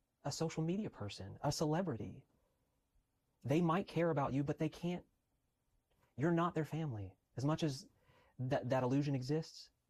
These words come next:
it's dangerous. Parents, watch what your kids are doing. Pay attention. Ask them. Say, "Can I see your phone?" Don't be their best friend. Protect them. Because these influencers, me included, did not protect them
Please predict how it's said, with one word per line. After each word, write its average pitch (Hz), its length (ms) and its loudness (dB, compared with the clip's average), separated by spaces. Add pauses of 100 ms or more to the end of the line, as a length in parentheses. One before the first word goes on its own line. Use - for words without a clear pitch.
(300)
it's 135 140 -2
dangerous. 123 600 -2 (320)
Parents, 156 380 -2
watch 175 280 0
what 143 120 -4
your 139 80 -4
kids 127 240 -2
are 117 60 -2
doing. 98 260 -4 (200)
Pay 139 180 -4
attention. 113 500 -6
Ask 123 280 -6
them. 107 220 -4 (320)
Say, 143 220 0
"Can 147 160 0
I 131 40 0
see - 120 -2
your 123 100 0
phone?" 104 300 -2 (580)
Don't 131 160 0
be 151 60 4
their 151 100 2
best 143 200 0
friend. 131 320 -2 (1120)
Protect 175 380 -2
them. 95 220 -4 (520)
Because 135 340 0
these 127 180 2
influencers, 131 680 -2
me 131 160 2
included, 147 440 -2
did 147 160 2
not 147 280 0
protect 117 440 -4
them 101 300 -4